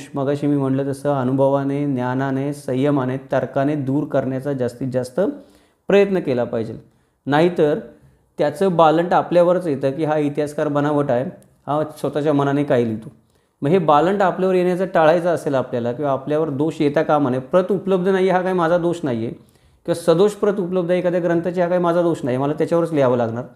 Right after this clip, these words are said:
पण खोटं पडण्याचा धोका मलाच जास्त असतो इतिहासकार म्हणून, बाकी कोणाला नसतो. म्हणून हे जर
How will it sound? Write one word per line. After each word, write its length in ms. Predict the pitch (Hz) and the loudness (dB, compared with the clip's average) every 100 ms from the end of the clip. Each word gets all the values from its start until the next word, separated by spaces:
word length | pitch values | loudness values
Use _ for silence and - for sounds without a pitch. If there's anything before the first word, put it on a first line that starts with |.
| _ _ _ _ _ | _ _ _ _ _
पण 60 | 185 - | -8 2
खोटं 260 | 170 220 | 2 4
पडण्याचा 420 | 220 190 196 190 | 2 2 2 2
धोका 260 | 190 175 202 | 2 2 2
मलाच 260 | 196 196 175 | 2 2 2
जास्त 300 | 151 - 117 | 0 0 -4
असतो 260 | - 131 | -4 -6
इतिहासकार 420 | 123 127 120 117 113 | -4 -6 -6 -8 -10
म्हणून, 200 | 113 - _ _ _ - | -12 -16 _ _ _ 0
बाकी 220 | 135 175 | 2 2
कोणाला 280 | 165 151 131 | 2 0 0
नसतो. 240 | 113 - | -4 -8
म्हणून 280 | 127 139 196 | -2 0 2
हे 200 | 160 180 | 2 2
जर 100 | 196 | 2